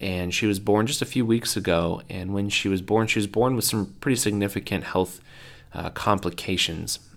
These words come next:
and so they have been navigating those, those issues.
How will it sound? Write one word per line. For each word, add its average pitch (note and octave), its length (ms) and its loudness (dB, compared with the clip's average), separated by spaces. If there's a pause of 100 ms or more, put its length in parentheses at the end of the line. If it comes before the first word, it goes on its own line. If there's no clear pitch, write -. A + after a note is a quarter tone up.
(180)
and F2 260 -4
so F2+ 460 2 (380)
they G2+ 120 4
have G2+ 120 6
been F#2+ 140 4
navigating F2+ 680 2
those, E2+ 560 -2
those E2+ 420 -4
issues. F#2+ 540 0